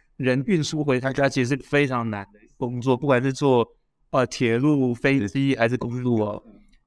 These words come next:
那，但是呢，这个春运的这个能力，就每一年都在提升。那这个有点像，就是电商每一年处理这个，所以六一八跟双十一是中国锻炼它的这个，就是，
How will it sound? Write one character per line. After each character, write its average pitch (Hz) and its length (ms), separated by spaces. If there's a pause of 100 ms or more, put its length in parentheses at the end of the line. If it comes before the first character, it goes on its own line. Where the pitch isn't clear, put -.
(120)
那， 190 260 (280)
但 202 140
是 185 100
呢， 185 120
这 190 140
个 185 160
春 185 260
运 180 140
的 139 140 (400)
这 - 120
个 135 200
能 131 380
力， 156 220
就 151 200
每 131 180
一 143 40
年 131 140
都 120 80
在 120 100
提 104 220
升。 104 200 (640)
那 185 80
这 214 140
个 202 60
有 165 80
点 156 120
像， 147 320
就 147 120
是 139 200
电 147 300
商 131 280
每 117 140
一 117 40
年 120 140
处 117 200
理 110 120
这 107 120
个， 107 100
所 190 120
以 175 120 (380)
六 190 160
一 185 80
八 165 80
跟 165 160
双 160 240
十 143 100
一 123 60
是 139 140 (100)
中 139 180
国 123 100 (260)
锻 147 200
炼 131 180
它 120 160
的 117 120
这 113 120
个， 104 140
就 101 120
是， 107 360